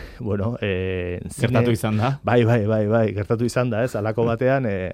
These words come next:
Speaker 1: argazki fijo egiten dabilena, edo departamentu teknikoko norbait planoan agertzea, eta harrikara bota behar izatea, e,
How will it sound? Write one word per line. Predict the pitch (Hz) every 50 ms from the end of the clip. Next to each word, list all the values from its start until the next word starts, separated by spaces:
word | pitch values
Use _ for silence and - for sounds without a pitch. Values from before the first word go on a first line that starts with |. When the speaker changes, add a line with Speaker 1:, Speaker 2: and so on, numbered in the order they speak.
| 78 - - - _ - 69 69 - 60 78 -
Speaker 1:
argazki | - 110 110 117 - - 139
fijo | 107 127 123
egiten | 135 123 123 113
dabilena, | 110 104 107 107 107 123 143
edo | 147 120 101 101
departamentu | 101 95 - 110 - - 117 120 113 - 113
teknikoko | 110 113 113 123 117 117 113 104 113 110
norbait | 117 120 117 131 139 151 147
planoan | - - 120 113 120 123 107 104
agertzea, | 98 101 98 92 90 - 113 113 139 170 190 196 -
eta | 107 95 - 95 92 92 90 - - - - - - -
harrikara | 104 104 110 110 - 117 110 113 113
bota | 113 110 110 123 113
behar | 120 123 113 113
izatea, | 113 - - 127 120 - 127 131 147 147 127 98 82 -
e, | 92 92 87 87 90 90 87 85 85 85 85